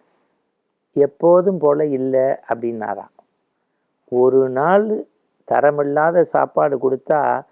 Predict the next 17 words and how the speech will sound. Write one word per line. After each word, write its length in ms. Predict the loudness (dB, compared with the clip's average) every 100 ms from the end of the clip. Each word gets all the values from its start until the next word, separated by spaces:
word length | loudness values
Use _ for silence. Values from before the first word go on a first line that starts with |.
| _ _ _
உன் 220 | -4 -2 -2
மூஞ்சி 340 | -4 -2 2
எப்படி 360 | 2 0 -2 0
ஆறுது? 500 | 0 -2 -4 -8 -10 _ _ _ _ _ -6
கடந்த 460 | -2 -2 0 0
ஒரு 400 | 2 2 2 2
வாரமா 640 | 0 -2 -4 -4 -4 -6 -10 _ _ _
நீ 200 | -6 -2
யானைக்கு 640 | 0 0 0 -2 -4 -8 -6
சோறு 420 | -2 0 0 -2
ஊட்டி 500 | 0 -2 -4 -10 -8 -4
கொடுக்கறதுல 560 | -4 -2 -2 0 -4 -4 _ _ -4
எவ்வளோ 320 | -2 2 2
மண்ணும் 540 | 0 -4 -4 -4 -6 -4
கல்லுமா 440 | -4 -4 -4 -4
சேர்த்து 480 | -4 0 0 0 -6
கொடுக்குற, 460 | -2 -2 -2 -4